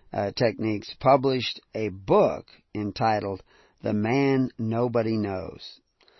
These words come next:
And he doesn't know how true that <laughs> is. Well, what man is he talking about? Well, Barton's subject, surprisingly, was none other than Jesus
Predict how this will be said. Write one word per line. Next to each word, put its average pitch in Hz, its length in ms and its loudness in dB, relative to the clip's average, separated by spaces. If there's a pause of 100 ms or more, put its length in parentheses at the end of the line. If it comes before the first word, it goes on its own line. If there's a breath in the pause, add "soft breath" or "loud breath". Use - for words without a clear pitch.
(260 soft breath)
And 101 200 -2
he 117 100 0
doesn't 107 300 -2
know 104 160 -2
how 104 320 -4
true 113 640 -2
that 95 260 -4
<laughs> - 880 0
is. - 280 -6 (1000 loud breath)
Well, 165 200 6
what 202 200 10
man 196 240 8
is 160 100 6
he 156 140 4
talking 170 300 8
about? 131 300 8
Well, 135 200 6
Barton's 160 440 8
subject, 151 520 6
surprisingly, 160 1040 8 (420 soft breath)
was 156 260 8
none 240 220 10
other 214 320 12
than 180 360 8
Jesus 214 800 6